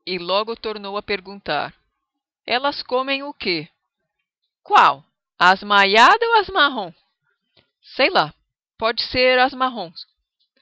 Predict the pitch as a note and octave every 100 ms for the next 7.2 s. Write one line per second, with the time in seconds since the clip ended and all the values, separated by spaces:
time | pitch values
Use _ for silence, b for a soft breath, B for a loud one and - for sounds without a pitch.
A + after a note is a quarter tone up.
0 | _ - F3+ G3 G3+ G#3 A3 C4 D4 D#4
1 | - - A3 C4 - D4+ - E3 E3+ _
2 | _ _ _ _ _ _ G3+ A3+ G#3+ C#3+
3 | C#3 _ _ _ _ _ - A3 B3+ B3+
4 | B3 A#3 F3 C#3+ - F3 - _ _ _
5 | _ A3+ D#4 A#3+ A#3 E4+ _ _ _ _
6 | _ G#3 G3 G3+ G#3+ G#3+ - G4 - -
7 | F3